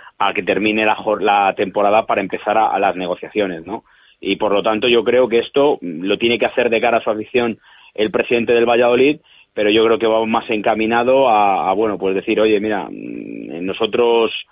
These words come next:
eh, afeamos la conducta de, en este caso, el director deportivo del Atlético de Madrid,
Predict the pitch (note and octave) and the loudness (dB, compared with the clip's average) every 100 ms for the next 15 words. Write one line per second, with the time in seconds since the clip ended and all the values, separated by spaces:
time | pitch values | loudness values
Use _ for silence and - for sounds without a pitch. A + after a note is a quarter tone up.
0 | - _ - A2 A2+ A2 A2 G#2+ G#2+ G#2+ | -20 _ -4 0 2 4 4 4 2 0
1 | - - A2 B2+ B2 B2 B2 A2+ A2+ A#2 | -2 -2 -2 0 2 2 2 2 0 0
2 | - A#2 A#2 A2+ A2+ G#2+ A2 A2+ A2 A2 | 0 2 4 4 4 2 -2 -2 -2 0
3 | A#2 G#2+ A#2 A2 A2 A2+ A2 G#2 A2 A2 | 0 0 0 0 2 2 2 2 0 2
4 | A#2 D#3 | 2 0